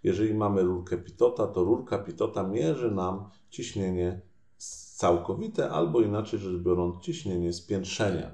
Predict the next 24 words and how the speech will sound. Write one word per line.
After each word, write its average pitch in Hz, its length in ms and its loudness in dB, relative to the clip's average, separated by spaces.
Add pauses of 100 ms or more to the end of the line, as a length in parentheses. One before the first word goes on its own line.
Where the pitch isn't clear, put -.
Nazwijmy 110 440 0
to - 100 -10
sobie 82 260 -8
ciśnieniem 78 400 -10
spiętrzenia - 600 -12
tym - 160 -20 (100)
razem. - 220 -18 (720)
Są 202 160 8
to - 560 2
obydwie, 113 760 4
i 117 180 0
całkowite, 101 640 0
i - 40 -2
spiętrzenia, 117 600 -2
to - 260 -12
znaczy 113 340 0
dokładnie 95 460 0
to 87 120 -12
samo, 101 540 -2
obydwie 90 460 0
nazwy 90 400 -2
tak - 260 -12
samo 82 280 -4
funkcjonują. 76 720 -14